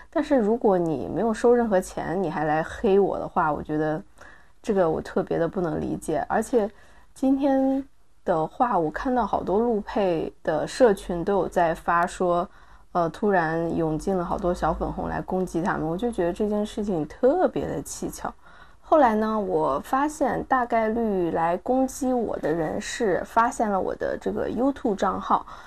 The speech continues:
然后他说我是双面人。但是呢，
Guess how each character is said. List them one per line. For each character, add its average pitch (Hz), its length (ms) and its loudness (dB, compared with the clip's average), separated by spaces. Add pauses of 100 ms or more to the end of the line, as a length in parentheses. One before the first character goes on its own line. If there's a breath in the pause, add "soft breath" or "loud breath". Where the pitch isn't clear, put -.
(200 loud breath)
然 180 100 -2
后 190 100 0
他 214 160 0
说 208 200 2
我 180 120 2
是 - 280 -4
双 - 360 2
面 226 320 2
人。 87 240 -4 (480 loud breath)
但 269 140 4
是 269 140 2
呢， 214 400 2